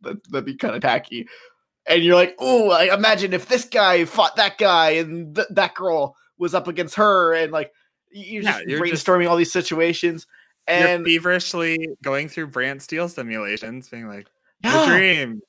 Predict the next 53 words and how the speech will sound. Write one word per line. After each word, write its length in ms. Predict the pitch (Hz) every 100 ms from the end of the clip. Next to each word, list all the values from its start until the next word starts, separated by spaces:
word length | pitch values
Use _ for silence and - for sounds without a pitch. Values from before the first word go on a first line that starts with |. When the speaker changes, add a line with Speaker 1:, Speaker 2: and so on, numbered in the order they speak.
| _ -
Speaker 2:
<laughs> 280 | - - 175
Speaker 1:
Like, 140 | 220
how 240 | - 214 247
many 260 | 269 269
fu-, 320 | - 254 254 247
how 200 | 220 220
many 200 | 233 277
Brant 400 | 262 220 175 220
Steele 260 | 214 - 196
simulations 560 | 190 180 165 165 160 147
of 80 |
all 220 | 156 170 156
winners 320 | 156 156 139
were 160 | 135
there 180 | 127 123
before, 560 | 117 120 135 127 120 120 _ _ _
uh, 380 | 135 127 127 123 120
like, 140 | 147 135
February 600 | 151 151 156 151 143 135
of 80 | 131
this 220 | 127 123
year? 220 | 135 92
So 340 | - - 170
many. 380 | 175 165 123 87 -
And, 140 | 262
like, 200 | 269 269 _ _ _ _
honestly, 340 | 190 240 240 240
Joe, 400 | 226 247 233 226 _ -
looking 280 | 175 202 214
back, 360 | 196 202 196 -
like, 260 | 208 214 -
m-, 300 | 143 156 160 -
I 180 | 160 190
think 200 | 233 196
Jeff 240 | 190 175
Probst 260 | 175 165 -
might 220 | 147 151
have 100 | 139
been 200 | 147 135
right 400 | 131 135 131 -
when 300 | 151 139 143
he 100 | 143
said, 360 | 135 147 135 123
like, 180 | 143 147
that 240 | 135 -
controversial 640 | 156 135 139 135 139 139
statement 400 | 131 147 - 120
a 80 | 98
couple 240 | 143 135 131
years 260 | 127 127
ago 300 | 120 135 131
of, 100 | 123
like, 220 | 113 110